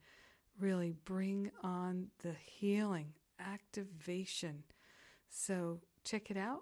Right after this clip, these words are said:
All the events are on the events page at jennifer hadley dot com. I love and appreciate you. I thank God for you. Have an amazing, beautiful,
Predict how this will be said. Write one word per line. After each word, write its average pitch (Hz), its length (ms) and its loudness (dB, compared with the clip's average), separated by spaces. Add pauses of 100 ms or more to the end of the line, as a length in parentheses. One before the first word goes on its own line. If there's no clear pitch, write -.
All 202 160 2
the 190 160 2
events 185 720 -2
are 196 120 0
on 180 380 2
the 185 120 2
events 269 460 -2
page 165 560 -6
at 185 160 -6
jennifer 170 520 -4
hadley 165 440 -8
dot 165 260 -8
com. 160 320 -6 (480)
I 196 60 2
love 202 400 6
and 202 100 2
appreciate 196 640 -2
you. 196 260 2
I 170 160 0 (260)
thank 196 240 0 (120)
God 175 320 -2 (100)
for 190 80 -4
you. 170 260 -2 (440)
Have 190 180 -2
an 190 140 2
amazing, 185 720 0
beautiful, 180 640 -2